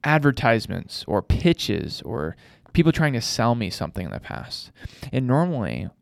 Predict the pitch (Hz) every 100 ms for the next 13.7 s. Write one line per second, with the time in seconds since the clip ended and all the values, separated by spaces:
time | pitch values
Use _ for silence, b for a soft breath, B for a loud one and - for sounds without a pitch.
0 | _ 113 - 113 85 73 - - 101 -
1 | - 135 107 95 80 76 71 107 101 92
2 | - - - 160 135 143 131 - 90 120
3 | 117 123 120 113 - - 107 107 110 -
4 | 98 113 147 165 B B B B - 269
5 | 320 - 165 - 147 139 123 - 98 95
6 | 104 B B B B B _ - 110 -
7 | - - - - _ _ _ _ _ _
8 | _ _ _ - 139 214 185 - 135 123
9 | - 98 82 104 135 - - 131 101 87
10 | 113 123 - - 120 110 - 107 110 95
11 | - 123 123 90 87 - 107 - - -
12 | B B B 95 78 - 92 87 - 113
13 | 110 - 113 82 50 52